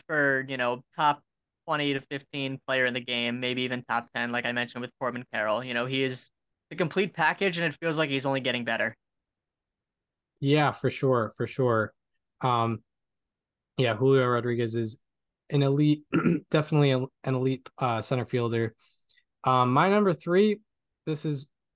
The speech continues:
Speaker 2: is probably might confuse some people,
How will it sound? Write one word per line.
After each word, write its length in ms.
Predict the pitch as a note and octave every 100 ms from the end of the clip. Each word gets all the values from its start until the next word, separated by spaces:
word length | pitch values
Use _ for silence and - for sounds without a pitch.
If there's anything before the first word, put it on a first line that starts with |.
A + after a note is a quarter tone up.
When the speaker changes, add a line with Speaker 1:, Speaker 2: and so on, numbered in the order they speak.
| _ _ _ _ _ _ _ -
Speaker 2:
is 100 | C#3+
probably 260 | - D3
might 240 | C#3+ C3+ C3 _
confuse 520 | - C3 - F3 F#3 -
some 140 | C3
people, 500 | B2 A#2+ C#3 G3